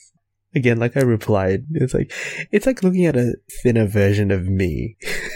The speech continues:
<laughs> which is, again, it speaks to the fact that Brandon and I are essentially the same person. Um, <laughs> oh dear.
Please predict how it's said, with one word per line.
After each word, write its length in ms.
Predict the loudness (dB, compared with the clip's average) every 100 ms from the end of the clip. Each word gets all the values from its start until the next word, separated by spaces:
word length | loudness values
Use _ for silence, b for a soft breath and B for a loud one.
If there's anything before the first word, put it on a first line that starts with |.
| B
<laughs> 460 | B -6 -6 -6
which 220 | -6 -2 0
is, 180 | -2 B B B B
again, 280 | -8 -4 -4
it 160 | -6 -8
speaks 380 | -4 -4 -4 -4
to 80 | -2
the 120 | -2
fact 280 | -4 -6 -6
that 160 | -4
Brandon 360 | -4 -4 -6 -6
and 40 |
I 120 | -4 -4
are 120 | -4
essentially 480 | -2 -4 -4 -4 -4
the 80 | -4
same 240 | -4 -4 -4
person. 560 | -4 -4 -4 -4 -4 -8 _ -20 -10
Um, 260 | -4 -4 0 2
<laughs> 40 | 2 2 -4 -6 -10 -16 _ _ _ _ _ _ _ _ _ _ _ _ B B B -20 _ -6
oh 200 | 0 0
dear. 340 | 2 0 0